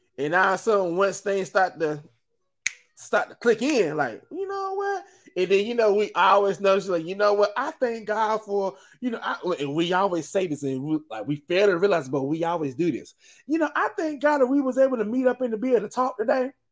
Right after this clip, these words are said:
<laughs> Not because God already done set that thing up the whole time.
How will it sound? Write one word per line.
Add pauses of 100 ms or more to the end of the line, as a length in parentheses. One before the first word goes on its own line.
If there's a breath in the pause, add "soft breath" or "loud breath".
(380)
<laughs>
Not
because
God
already
done
set
that
thing
up
the
whole
time.